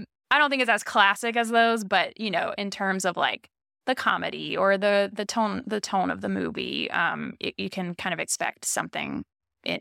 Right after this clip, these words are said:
in that realm. Um, but yeah, so that's, that's the premise. And, and it was just such a pleasant surprise after kind of only seeing, you know, darker stories told, um, that you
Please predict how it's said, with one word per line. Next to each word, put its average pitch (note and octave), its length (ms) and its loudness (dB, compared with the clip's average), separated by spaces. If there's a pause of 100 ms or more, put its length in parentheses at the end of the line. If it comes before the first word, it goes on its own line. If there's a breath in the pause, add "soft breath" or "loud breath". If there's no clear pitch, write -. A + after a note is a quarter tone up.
in F3 160 -4
that E3+ 180 -2
realm. - 500 -2 (500)
Um, E3+ 500 2 (960)
but D#4+ 100 0
yeah, B3+ 420 8 (120)
so C#4 180 0
that's, D4+ 380 4
that's D#4+ 220 2
the F4 80 2
premise. G#3+ 540 2
And, G3 260 -2
and G#3 160 0
it A#3 100 2
was C4 100 0
just D4 160 0
such D4+ 180 4
a D4 60 0
pleasant G#3+ 420 0
surprise F3+ 500 2
after F3+ 420 0
kind F#3 220 0
of F#3 180 -4 (500)
only G#3+ 340 4
seeing, G3 580 2 (320)
you G#3 120 -4
know, F3+ 160 2
darker F3+ 680 2
stories E3+ 580 0
told, E3+ 640 -2 (420)
um, E3 420 2 (640)
that G#3+ 220 2
you A#3 260 0